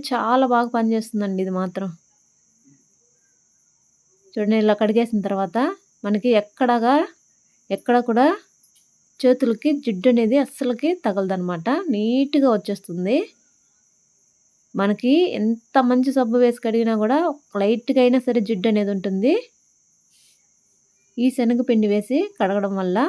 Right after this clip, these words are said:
జిడ్డు అనేది మనకి అస్సలు ఉండదు. ఈ విధంగా ఫస్ట్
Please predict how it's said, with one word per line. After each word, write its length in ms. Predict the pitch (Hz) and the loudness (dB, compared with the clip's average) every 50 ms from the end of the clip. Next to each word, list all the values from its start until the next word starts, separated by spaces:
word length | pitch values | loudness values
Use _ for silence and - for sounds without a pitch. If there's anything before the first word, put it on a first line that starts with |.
| 427 - _ _ _ - | -4 -6 _ _ _ -6
జిడ్డు 240 | 220 180 170 226 220 | -6 -4 -2 -2 0
అనేది 200 | 208 208 190 185 | 0 0 0 -2
మనకి 200 | 185 190 202 226 196 | -4 -4 -4 -4 -6
అస్సలు 280 | 170 - - - 196 196 | -6 -8 -8 -6 -6 -4
ఉండదు. 300 | 190 185 180 170 185 240 311 427 - _ _ _ - - _ _ - | -4 -2 -2 0 0 0 0 0 -4 _ _ _ -20 -20 _ _ 2
ఈ 60 | 226 233 226 | 4 6 6
విధంగా 260 | 226 247 247 269 294 294 | 6 6 4 4 2 2
ఫస్ట్ 280 | 247 220 226 - - | 0 0 0 0 0